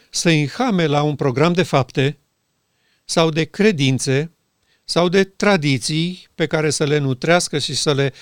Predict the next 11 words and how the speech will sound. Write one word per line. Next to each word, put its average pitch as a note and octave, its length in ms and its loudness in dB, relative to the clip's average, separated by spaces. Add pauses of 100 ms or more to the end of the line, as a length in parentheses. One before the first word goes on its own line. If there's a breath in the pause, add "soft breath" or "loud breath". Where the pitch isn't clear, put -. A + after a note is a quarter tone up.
(220 loud breath)
să - 140 -2
le C#3 100 2
cultive C#3 800 0
ca C#3 160 0
fiind D3 260 -2
valoroase C3+ 480 0
și F3 140 -4
importante, C#3 800 -2 (1120 soft breath)
exact D#3+ 480 0
spre - 320 0
a-i, F3 240 4